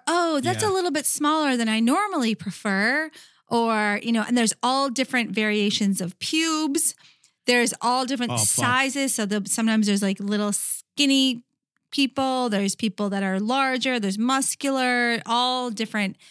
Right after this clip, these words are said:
Speaker 1: uh, color
Speaker 2: It's
Speaker 1: skin.
Speaker 2: fucking hysterical.
Speaker 1: The, the, the, the variety of penises is freaking hysterical, right? Because a-, as you know, in, in Europe,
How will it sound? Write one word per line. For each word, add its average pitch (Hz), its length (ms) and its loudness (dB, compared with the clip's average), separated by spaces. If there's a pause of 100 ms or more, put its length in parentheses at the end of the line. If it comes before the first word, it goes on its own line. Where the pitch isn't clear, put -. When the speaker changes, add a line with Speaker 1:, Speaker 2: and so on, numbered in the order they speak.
(340)
Speaker 1:
uh, 196 300 2
color 190 280 4
Speaker 2:
It's 208 100 2
Speaker 1:
skin. 311 720 2
Speaker 2:
fucking 165 560 2
hysterical. 110 600 -2
Speaker 1:
The, 247 220 0
the, 208 220 -12 (100)
the, 226 260 -2 (680)
the 240 60 2
variety 233 960 0
of 202 240 -2
penises 196 680 0
is 202 220 -2
freaking 185 320 -4
hysterical, 170 680 -4
right? 233 180 0
Because 233 260 0
a-, - 60 -8 (140)
as 214 440 2
you 233 80 4
know, 214 400 0
in, 208 400 0
in 202 220 0
Europe, 196 460 0